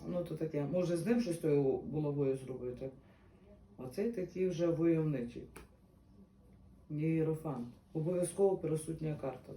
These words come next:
Тобто вже людина вчиться покірності. Тобто аркани Таро ми можемо дивитися як, е, дивіться. Це карта вибору.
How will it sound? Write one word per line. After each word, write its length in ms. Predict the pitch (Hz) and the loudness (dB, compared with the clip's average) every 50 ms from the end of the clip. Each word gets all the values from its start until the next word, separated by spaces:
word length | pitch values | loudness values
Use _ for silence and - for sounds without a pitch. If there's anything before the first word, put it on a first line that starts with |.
| - | -14
Тобто 220 | - - - - 156 | -14 -12 -6 -4 -4
вже 200 | 151 143 175 165 | 0 0 0 0
людина 340 | 165 160 151 170 170 165 | 0 0 0 0 0 0
вчиться 360 | 156 156 - 170 160 - 156 156 | -2 -2 -4 -6 -4 -4 -4 -6
покірності. 680 | - 160 143 - - 123 - 117 95 - - - - - | -6 -8 -8 -4 -4 -4 -4 -4 -6 -8 -10 -12 -14 -14
Тобто 420 | - 131 - - - 135 135 135 135 | -12 -14 -12 -8 -4 -2 0 2 2
аркани 440 | - - - 147 - 175 233 269 254 | 2 0 -2 -4 -2 0 0 0 0
Таро 300 | 233 - 175 160 160 151 | 0 0 0 0 0 0
ми 140 | 143 143 | 0 0
можемо 400 | 143 151 165 180 175 180 170 156 | 0 -2 -2 -2 -4 -4 -4 -4
дивитися 560 | 139 135 131 147 160 160 - 156 151 - 135 135 | -4 -2 -2 -2 -2 -2 -4 -6 -6 -4 -4 -4
як, 160 | 127 123 123 - - - - - - - - - - - - - - - - - - - - - | -4 -6 -8 -12 -16 -20 -20 -20 -20 -20 -20 -20 -20 -20 -20 -20 -20 -20 -20 -20 -20 -20 -20 -16
е, 200 | 123 127 123 120 | -12 -10 -8 -6
дивіться. 680 | 117 113 113 110 107 101 104 110 104 101 - - - - - - - - - - - - - - - | -6 -6 -6 -6 -6 -6 -8 -8 -10 -12 -14 -16 -16 -16 -16 -16 -18 -20 -20 -20 -20 -20 -20 -20 -12
Це 120 | - 135 | -10 -10
карта 380 | 123 - 147 143 139 - 156 151 | -6 -4 -4 -6 -4 -4 -4 -2
вибору. 400 | 151 175 196 196 160 131 117 117 | 0 0 -2 -2 -2 -4 -6 -8